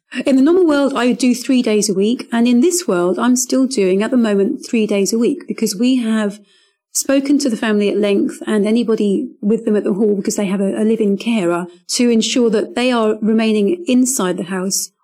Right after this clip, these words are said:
on the days that we are there. And if they need to go out, well, not that they are <laughs> going out very much at the minute, obviously, but we keep our distance very, very carefully. We let each other know where we are in the gardens and we don't go into those parts of the garden. So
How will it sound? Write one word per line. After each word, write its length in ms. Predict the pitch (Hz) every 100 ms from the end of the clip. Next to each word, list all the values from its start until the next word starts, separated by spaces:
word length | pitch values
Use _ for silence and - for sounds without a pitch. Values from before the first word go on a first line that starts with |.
| _
on 140 | 226
the 60 | 208
days 380 | 214 214 208 196
that 140 | -
we 160 | 214 196
are 100 | 190
there. 400 | 220 214 240 233
And 100 | 208
if 80 | 202
they 120 | 208
need 180 | 214 220
to 60 | -
go 180 | 196
out, 300 | 208 214 285 - - _ _ _ _
well, 120 | 220
not 140 | 240 214
that 80 |
they 160 | 208 226
are 160 | 240 240
<laughs> 100 | 269
going 160 | 226
out 200 | 233 240
very 140 | 226 220
much 220 | 220 226
at 40 |
the 80 | 220
minute, 180 | 220 214
obviously, 340 | 214 214 262
but 160 | 269 247
we 100 | 233
keep 280 | - 262 269
our 120 | 220
distance 520 | 240 - - 214 -
very, 260 | - 226 240
very 240 | 240 240
carefully. 480 | 233 240 226 220 196
We 100 | 190
let 120 | 202 349
each 180 | -
other 120 | 220 220
know 200 | 214 208
where 240 | 226 240
we 100 | 240
are 160 | 233 233
in 60 |
the 80 | 214
gardens 500 | 202 196 196 208 208
and 120 | 208
we 100 | 202
don't 240 | 196 247 247
go 120 | 226
into 220 | 220 214
those 220 | 208 208
parts 320 | - 190 -
of 60 | 202
the 60 | -
garden. 420 | 285 269 196 170
So 340 | - 226 214